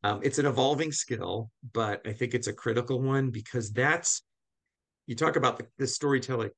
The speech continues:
storytelling culture, um, at Disney is so important because it makes that connection, emotional connection for people, and it makes something real. So rather than talking, you know, in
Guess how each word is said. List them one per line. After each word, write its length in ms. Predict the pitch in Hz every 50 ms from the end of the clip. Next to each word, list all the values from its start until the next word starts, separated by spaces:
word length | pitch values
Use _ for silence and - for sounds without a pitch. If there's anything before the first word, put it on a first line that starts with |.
| _ _ _
storytelling 800 | - - - 139 143 143 131 - - 131 120 117 107 92 98 101
culture, 540 | - 117 117 113 - - 110 104 - - _ _ _ 101
um, 280 | 95 98 98 90 90 -
at 140 | 82 107 -
Disney 500 | 147 165 160 147 110 85 76 73 73 - _ _ _ - - _ _ _ _ _ _ _ _ _
is 280 | 131 131 131 127 123 -
so 280 | - - - 151 143
important 540 | 151 143 - - - 160 165 156 - 110 101
because 360 | 110 110 113 - 131 120 117 -
it 160 | 143 139 131
makes 440 | 139 127 127 135 139 151 147 - -
that 220 | - 120 110 - -
connection, 760 | - 123 120 120 127 135 131 - - 120 110 107 104 98 95 - - _ -
emotional 480 | 113 113 117 127 135 135 - - 135
connection 440 | 123 - - 104 95 98 - - 135
for 120 | 127 - 131
people, 380 | - 151 135 135 - 156 120
and 120 | 120 123 123
it 100 | 107 135
makes 220 | 131 131 127 -
something 340 | - 151 143 - 123 104 101
real. 380 | 92 90 85 85 71 - - - - - _ _ _ _ _
So 140 | - - 120
rather 320 | 127 143 156 170 170 170
than 160 | 165 160 151
talking, 640 | 127 131 143 139 139 131 143 127 123 123 120 120 117 -
you 100 | - 127
know, 120 | 113 104 107
in 120 | 110 113